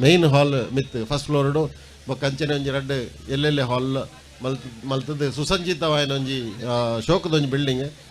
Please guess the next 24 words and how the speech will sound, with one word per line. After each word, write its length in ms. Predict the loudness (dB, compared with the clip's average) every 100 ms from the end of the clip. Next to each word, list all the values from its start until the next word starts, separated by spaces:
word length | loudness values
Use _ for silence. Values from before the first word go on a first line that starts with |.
| -20 -14 -10
ಐತ. 120 | -4
ಆರ್ಕಿಟೆ-, 480 | -2 -2 -4 -8 -4
ಆ, 40 | -2 -2 0 -2 0 -2
ಆರ್ಕಿಟೆಕ್ಚರ್ 520 | -2 -4 -4 -2 -2 -2 -6 -8 -6
ಆರ್ಕಿ-, 260 | -6 -4
ಒಂದು 400 | -4 -2 0 0
ಆರ್ಕಿಟೆಕ್ಟ್‌ದ 760 | 0 -2 -2 -2 -2 -2 -2 -4 -12 -20 -14 -4
ಇಂದು 120 | 0
ಮಲ್ತೊಂದುಲ್ಲ, 580 | 0 0 -2 -2 -2 -4 -10 -6
ಡಿಸೈನ್ 320 | 0 2 4
ಮಾತ 160 | 2 0
ದೆತ್ತೊಂದುಲ್ಲ. 540 | -2 -2 -2 -2 -4 -6 -10 -18 -20 -20 -20 -20 -12
ಆಯ್ನಾತ್ 680 | -4 -2 0 4 4 4 0
ಕಮ್ಮಿ 300 | -2 0 0
ಕಾಸ್ಟ್ 280 | 2 0 0
ಮಲ್ಪಲೆಕ 520 | -4 -2 -2 -4 -4
ತೂಪ, 260 | -4 -4 -6 -6 -12 -20 -14 -4
ಆಯ್ನಾತ್ 420 | 0 4 2 2
ಕಮ್ಮಿ 240 | -2 -2
ಕಾಸ್ಟ್ 240 | -2 -4 -6 -16 -20 -20 -20 -20 -20 -10 0
ಏತ್ 200 | 0 0
ಕಮ್ಮಿ 240 | 0 2
ಆಂಡ 140 | 2 0
ಆತು. 260 | -2 -6